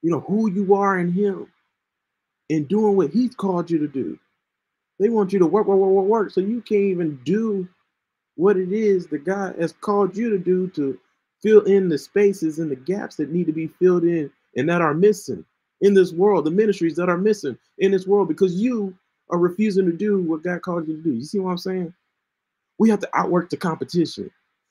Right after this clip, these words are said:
See, the world's gonna try to keep you from fulfilling the obligations and the duty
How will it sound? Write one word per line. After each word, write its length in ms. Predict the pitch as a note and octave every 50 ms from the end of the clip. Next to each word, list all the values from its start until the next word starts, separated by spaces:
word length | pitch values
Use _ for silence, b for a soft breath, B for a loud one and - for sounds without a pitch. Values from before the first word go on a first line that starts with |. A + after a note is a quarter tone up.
| _ _
See, 120 | - F#3+
the 60 | F3
world's 300 | E3 E3 F#3+ G#3 G#3+ G3
gonna 180 | F3+ F#3 F3 D3+
try 160 | - F#3+ F3+
to 60 | D3
keep 320 | B2+ - - G#3 G3+ F#3+ -
you 220 | D3 D3+ D3 C#3+ C#3
from 380 | - C#3+ C#3 C#3 C3 B2 B2 - _ _ _
fulfilling 720 | D#3+ D3+ C#3+ - - G#3 G3+ F3+ E3+ E3 D#3 D3 C#3 C3
the 120 | C#3+ D3 -
obligations 840 | E3+ F3 F3 D#3 D#3 C#3+ C3+ F3 F3 E3+ D#3+ - - D3 C#3+ C3+ C#3+
and 100 | C#3+ C#3
the 80 | C#3
duty 500 | C3+ C3 E3+ G3 G3 F#3+ E3 C#3+ B2+ A2